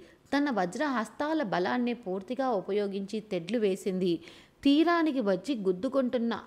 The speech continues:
అలల ధాటికి వెళ్ళే వరకు చాలా కష్టపడింది. ఆ తర్వాత కష్టమూ అనిపించలేదు. అలవాటు ప్రకారం ఆమె చేతులు తెడ్లు వేశాయి.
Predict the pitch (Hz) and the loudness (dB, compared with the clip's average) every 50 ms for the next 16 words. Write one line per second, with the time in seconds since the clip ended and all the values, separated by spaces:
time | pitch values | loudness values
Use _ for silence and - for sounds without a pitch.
0 | - - 180 190 214 247 254 233 190 214 196 185 180 175 196 190 - 208 214 226 | -8 -4 -2 0 0 2 0 0 0 0 0 0 0 -2 -6 -6 -6 -4 -4 -4
1 | 226 - - - - - _ - 220 233 269 302 339 320 285 247 220 214 214 214 | -6 -8 -12 -20 -20 -14 _ 2 2 4 4 4 4 2 2 2 2 2 2 0
2 | 240 247 240 - 220 160 143 170 208 262 - 247 220 - - 220 190 214 202 202 | -2 -2 -2 -4 -6 -4 -2 -2 -2 -4 -4 -6 -8 -8 -8 -10 -8 -6 -4 -4
3 | 185 180 180 170 160 - - - - - _ - 202 214 214 214 226 202 185 180 | -2 -2 -2 -4 -4 -6 -10 -18 -20 -20 _ -4 -2 -2 0 0 0 -2 0 0
4 | 240 262 262 254 262 254 - 175 175 - - 220 214 240 254 254 - 220 202 196 | 0 0 0 0 -4 -4 -4 -6 -8 -6 -4 -2 0 0 0 0 0 -2 -4 -2
5 | 180 196 214 202 202 196 196 190 185 180 185 175 175 - - - - - - - | -2 -2 -2 -2 -2 -2 0 0 0 0 -2 -2 -4 -6 -12 -20 -20 -8 -2 2
6 | 240 277 320 339 349 339 - 302 - 233 214 - 220 220 226 233 220 - - - | 2 2 4 4 2 2 2 0 -2 -2 -2 0 0 0 0 -2 -4 -6 -6 -4
7 | 202 196 190 190 190 - 196 180 196 - 262 262 254 - - 202 175 165 220 269 | -4 -2 -2 -4 -4 -2 -2 -2 0 0 -2 -2 -2 -2 -2 -4 -2 -2 0 0
8 | 233 220 202 202 - 202 180 175 180 160 160 156 | 2 2 0 0 0 -2 0 0 0 0 -2 -2